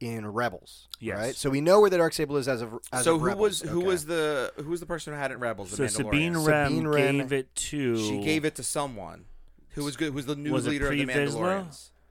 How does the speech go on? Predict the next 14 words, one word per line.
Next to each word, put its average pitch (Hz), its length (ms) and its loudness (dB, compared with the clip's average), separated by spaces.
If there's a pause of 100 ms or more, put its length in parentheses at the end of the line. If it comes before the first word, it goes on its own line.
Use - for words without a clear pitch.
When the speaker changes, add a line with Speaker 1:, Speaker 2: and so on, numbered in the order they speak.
(140)
Speaker 1:
No, 123 580 -2
Pre 165 160 -2
Vizsla 151 340 0
had 131 220 0
it 127 140 -4
in 113 200 -12
Clone 127 340 -6
Wars, 95 300 -8
and 101 100 -10
Speaker 2:
Okay. 101 140 -4
Speaker 1:
in 101 80 -2
Clone 120 180 -6
Wars 107 280 -10
he 110 400 -12